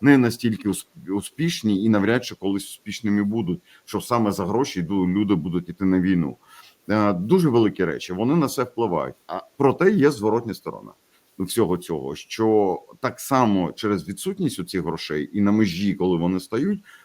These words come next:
вони, їм вже нема що там, е, втрачати, вони будуть іти і, умовно кажучи, битися за, за,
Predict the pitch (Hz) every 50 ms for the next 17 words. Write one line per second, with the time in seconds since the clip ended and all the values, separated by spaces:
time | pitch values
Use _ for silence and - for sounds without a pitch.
0 | _ _ _ 85 98 117 127 139 160 175 151 127 120 104 90 123 120 120 120 123
1 | 120 117 - 113 107 95 85 - 98 95 92 92 90 90 90 90 90 87 - -
2 | 101 101 - - 143 160 - - 113 98 104 104 104 104 98 98 98 92 98 95
3 | - 92 - - 135 139 139 135 123 107 95 92 95 90 90 92 95 101 104 98
4 | 92 87 - 101 104 101 - 85 - - 82 78 110 123 - - 95 - - -
5 | 80 76 73 - _ _ _ - _ _ _ - - 95 95 92 92 92 90 87
6 | 82 - 98 98 98 95 92